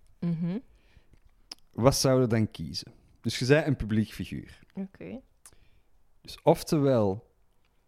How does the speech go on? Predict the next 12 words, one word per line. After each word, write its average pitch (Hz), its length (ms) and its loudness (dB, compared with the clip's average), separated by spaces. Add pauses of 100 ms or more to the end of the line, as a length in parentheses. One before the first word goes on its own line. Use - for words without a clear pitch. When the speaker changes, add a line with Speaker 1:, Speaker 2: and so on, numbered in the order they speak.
(440)
Speaker 2:
spreken 117 640 0 (420)
heel 127 360 2
uw 147 160 4
leven 123 420 2
spreken 107 480 -2
mensen 110 540 0
uw 104 220 0
naam 98 300 0
verkeerd 107 440 -8
uit, - 460 -2
Speaker 1:
Mhm. 185 320 0 (840)
Speaker 2:
of - 500 2